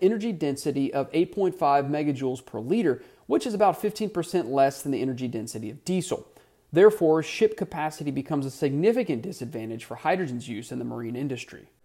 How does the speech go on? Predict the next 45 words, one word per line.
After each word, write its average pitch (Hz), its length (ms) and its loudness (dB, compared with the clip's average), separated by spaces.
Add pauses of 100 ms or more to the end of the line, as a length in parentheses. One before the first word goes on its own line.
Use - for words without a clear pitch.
(120)
To 170 100 -4
store 262 200 2
the 196 80 4
same 247 280 -6
amount 226 180 -2
of 165 100 -4
cargo 165 400 2
on 120 220 -4
board 175 380 4 (260)
will 196 140 8
require 196 420 6
fuel 220 300 -2
tanks 147 320 -4
to 156 100 -8
be 139 100 -2
seven 214 440 -4
times 165 340 -2
larger 139 340 0
than 131 140 -6
diesel 151 340 -6
tanks. - 360 -16 (560)
Hydrogen 196 340 2
could 208 240 2
be 196 140 0
ideal 175 320 2
for 156 120 -6
smaller 196 420 0
ships 156 360 0
or 151 80 2
for - 140 -12
shorter 160 340 4
trips - 320 -2
that 160 80 -4
have 139 140 -2
frequent 233 480 -4
access 139 360 -8
to 123 80 -8
bunkering 123 460 -10
stations. - 520 0 (500)
Larger 175 360 6
ships 180 320 -2
would 156 120 -2
need 156 160 0
hydrogen 143 420 -2
storage 160 560 2